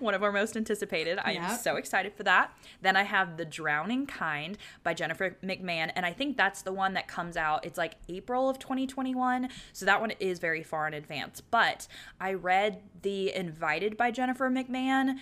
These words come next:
Speaker 1: in one of my thriller videos, and I really liked it. I think I gave it four and a half stars. So I really want to read, like, her new book. And I also have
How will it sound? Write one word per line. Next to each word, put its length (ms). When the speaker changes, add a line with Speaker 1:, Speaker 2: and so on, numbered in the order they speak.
Speaker 1:
in 100
one 120
of 40
my 140
thriller 720
videos, 680
and 540
I 180
really 300
liked 380
it. 80
I 80
think 180
I 80
gave 160
it 100
four 220
and 60
a 60
half 180
stars. 680
So 500
I 60
really 520
want 280
to 120
read, 260
like, 140
her 140
new 120
book. 400
And 140
I 60
also 340
have 420